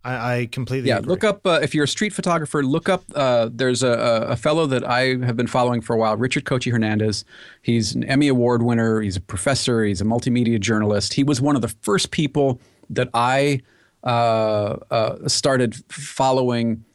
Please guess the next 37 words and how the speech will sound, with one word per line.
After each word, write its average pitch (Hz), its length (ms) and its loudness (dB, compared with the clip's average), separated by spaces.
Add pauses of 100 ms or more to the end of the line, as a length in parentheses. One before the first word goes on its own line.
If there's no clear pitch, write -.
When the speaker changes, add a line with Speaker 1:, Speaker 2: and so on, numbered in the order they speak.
(100)
Speaker 2:
who, 127 460 2
who 120 140 0
really 131 300 2
embraced 117 580 0 (180)
the 120 80 0
iPhone 120 460 0
and 110 100 0
mobile 110 220 0
photography. 104 720 -2 (360)
Um, 110 600 0
he 127 360 0
was, 113 580 0
uh, 107 420 0
he 120 140 2
worked 127 240 0
with 113 140 0
Dai 127 160 2
Sugano, 117 720 0 (400)
uh, 110 560 2
to, 117 560 0
uh, 131 40 0
uh, 107 840 0
uh, 107 240 2
to 127 120 0
really 139 240 2
kind 131 220 0
of 107 100 2
establish 120 640 0
multimedia 120 580 0
journalism, 117 540 0
to 113 140 -2
really 117 260 2
kind 113 220 -2
of 101 80 0
highlight 113 380 2
multimedia 117 460 -2
journalism. 113 640 0